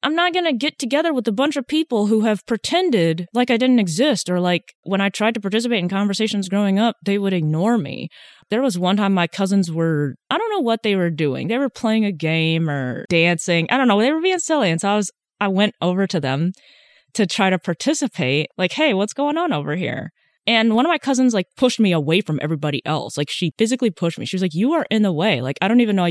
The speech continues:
you came over here." And I'm like, "Okay." So no one else was like, "Oh, no, Raven can, blah, blah, blah." And as a child, you're torn between instances where you, do I stand up for myself right now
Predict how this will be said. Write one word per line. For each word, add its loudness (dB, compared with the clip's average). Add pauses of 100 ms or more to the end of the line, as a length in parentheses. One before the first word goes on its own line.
you -4
came 0
over 0
here." -2
And -2
I'm 0
like, -2 (360)
"Okay." -6 (540)
So 2 (720)
no 4
one 2
else 0
was 0
like, 0
"Oh, 2
no, 2
Raven 0
can, 4
blah, 0
blah, -2
blah." 2 (800)
And 2 (120)
as 4
a -2
child, 0
you're 2
torn 0
between 2 (200)
instances 2
where 0
you, 0 (100)
do 2
I 4
stand 2
up -2
for 0
myself 0
right 2
now -2